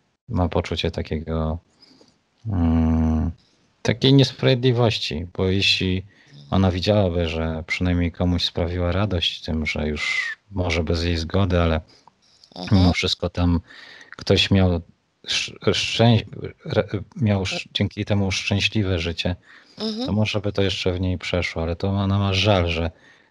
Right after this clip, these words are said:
Speaker 1: okradła ją
Speaker 2: Mhm.
Speaker 1: i, i nie doceniła nawet
Speaker 2: Nie
Speaker 1: tego.
Speaker 2: doceniła, brak wdzięczności. Mhm, w tym wszystkim. Dokładnie. Teraz kobieta się obnażyła. No dobrze.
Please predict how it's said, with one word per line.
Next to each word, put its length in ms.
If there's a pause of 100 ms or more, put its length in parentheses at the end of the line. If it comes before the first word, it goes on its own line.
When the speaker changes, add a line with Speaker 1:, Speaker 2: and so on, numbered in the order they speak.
(440)
Speaker 1:
okradła 640
ją 320 (360)
Speaker 2:
Mhm. 320 (360)
Speaker 1:
i, 800 (840)
i 200
nie 140
doceniła 640
nawet 300
Speaker 2:
Nie 160
Speaker 1:
tego. 120
Speaker 2:
doceniła, 640
brak 360
wdzięczności. 960 (300)
Mhm, 480
w 40
tym 160
wszystkim. 580 (120)
Dokładnie. 640 (480)
Teraz 360
kobieta 320
się 200
obnażyła. 720 (1160)
No 100
dobrze. 600